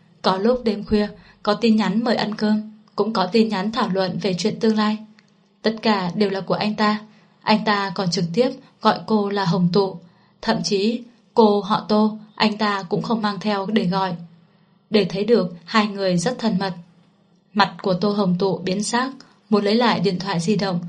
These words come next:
nhưng bị ánh mắt rét lạnh của anh nhìn, tay liền co rúm lại, không dám động đậy. Mạnh Tư Thành lại kiểm tra nhật ký cuộc gọi.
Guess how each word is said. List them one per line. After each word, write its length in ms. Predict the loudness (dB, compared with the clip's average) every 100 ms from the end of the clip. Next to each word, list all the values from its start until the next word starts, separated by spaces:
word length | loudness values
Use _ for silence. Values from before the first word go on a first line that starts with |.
| -12 _ _ _ 4
nhưng 260 | 4 4
bị 80 | 0
ánh 260 | 0 0 0
mắt 140 | -2 -2
rét 300 | -2 -2 0
lạnh 220 | -2 0
của 120 | 0
anh 260 | 0 -2 -2
nhìn, 260 | -2 -2 -4 -8 -8 0
tay 220 | 2 2
liền 220 | 2 2
co 140 | 2 0
rúm 220 | 0 2
lại, 240 | 2 2 -2
không 220 | -2 -2
dám 240 | 0 -2 -2
động 180 | -2 0
đậy. 160 | -2 -2 -8 -20 _ _ _ _ _ -2
Mạnh 180 | 0 0
Tư 120 | -2
Thành 340 | -2 0 2 2
lại 120 | 0
kiểm 180 | 0 2
tra 220 | 2 2 0
nhật 200 | -2 -2
ký 100 | -4
cuộc 240 | 0 2 2
gọi. 200 | -2